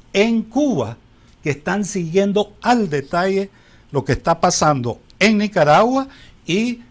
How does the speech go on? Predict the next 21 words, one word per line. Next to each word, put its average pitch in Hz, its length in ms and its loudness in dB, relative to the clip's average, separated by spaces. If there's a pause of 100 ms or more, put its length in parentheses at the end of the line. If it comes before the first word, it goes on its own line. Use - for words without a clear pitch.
la, 147 500 -2
y 151 180 -4
el 151 120 0
debate 143 540 2
que 139 100 -4
se - 140 -6
está 156 260 -2
dando, 180 500 -2 (440)
eh, 165 560 2
en 156 160 -2
sectores 139 840 0 (220)
sandinistas 151 1120 0 (260)
no 147 420 0 (120)
orteguistas. 113 880 -8
Quieren 160 320 -2
saber, 147 520 -4 (280)
quieren 170 280 -4
saber 160 420 -4
de 151 140 -6
todo. 127 440 -4 (380)
El, 127 880 -4